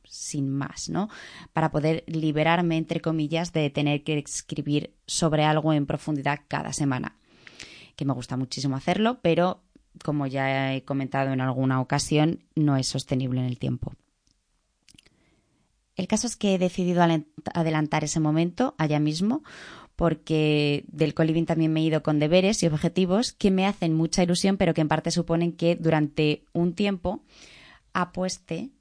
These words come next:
me permita apostar por algunos proyectos que van a necesitar de mí más tiempo del que podría dedicarles ahora si tuviera que seguir invirtiendo tantas horas a este único canal.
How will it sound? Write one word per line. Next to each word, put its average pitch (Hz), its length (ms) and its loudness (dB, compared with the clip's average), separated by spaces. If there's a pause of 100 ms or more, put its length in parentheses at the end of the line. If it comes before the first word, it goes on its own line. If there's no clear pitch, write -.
(180)
me 160 220 -2
permita 156 640 -4
apostar 147 560 -4
por 156 120 -2
algunos 147 320 -2
proyectos 151 480 -6
que - 120 -6
van 151 180 0
a 147 80 0
necesitar 147 580 -2
de 147 100 -2
mí 147 200 0
más 147 240 -2
tiempo 143 400 -2
del 139 200 -4
que 135 220 -2
podría 139 320 -4
dedicarles 139 580 -4
ahora 139 280 -2
si 147 120 -10
tuviera 139 280 -6
que - 80 -14
seguir 135 220 -6
invirtiendo 135 520 -6
tantas 147 520 -6
horas 147 320 -4
a 156 80 -2
este 139 260 -4
único 135 320 -2
canal. 135 380 -6